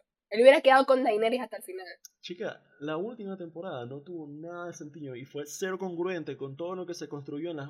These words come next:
Speaker 2: últimas siete. Porque Tyrion nunca hubiera hecho eso, Jon nunca hubiera hecho eso, Daenerys nunca... o sea, nada tuvo sentido.
Speaker 1: O sea, no, a mí me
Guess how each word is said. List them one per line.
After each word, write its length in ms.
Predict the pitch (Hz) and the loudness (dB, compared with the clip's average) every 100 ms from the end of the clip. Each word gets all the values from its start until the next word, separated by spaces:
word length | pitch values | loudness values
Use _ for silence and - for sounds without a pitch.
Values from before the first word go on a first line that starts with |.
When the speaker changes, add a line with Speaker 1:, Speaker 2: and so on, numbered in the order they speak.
| 151 | -8
Speaker 2:
últimas 400 | 151 160 165 - | -6 -6 -10 -12
siete. 400 | 160 160 95 - _ _ _ | -12 -12 -14 -20 _ _ _
Porque 300 | 165 160 147 | -6 -4 -6
Tyrion 400 | 135 190 185 180 | -6 -8 -4 -4
nunca 160 | 180 185 | -4 -4
hubiera 180 | 180 180 | -4 -4
hecho 200 | 180 180 | -6 -8
eso, 260 | 175 165 139 | -8 -10 -6
Jon 220 | 160 180 | -6 -4
nunca 180 | 185 180 | -6 -4
hubiera 180 | 175 180 | -2 -2
hecho 180 | 175 180 | -4 -8
eso, 260 | 175 160 147 | -8 -8 -8
Daenerys 560 | 147 139 131 214 - | -6 -8 -8 -10 -10
nunca... 320 | 311 285 233 - | -10 -6 -6 -6
o 40 | |
sea, 280 | - 185 - _ _ _ _ _ _ _ _ _ _ _ _ _ - | -6 -8 -10 _ _ _ _ _ _ _ _ _ _ _ _ _ -16
nada 440 | 156 180 254 226 | -14 -12 -10 -12
tuvo 180 | 226 233 | -10 -12
sentido. 380 | - - 214 170 - _ _ _ _ _ _ _ _ _ 208 | -12 -16 -14 -14 -18 _ _ _ _ _ _ _ _ _ 2
Speaker 1:
O 60 | |
sea, 120 | 226 262 | 6 8
no, 100 | 262 | 8
a 360 | 233 214 214 | 8 6 4
mí 100 | 233 | 4
me 240 | 285 359 | 4 0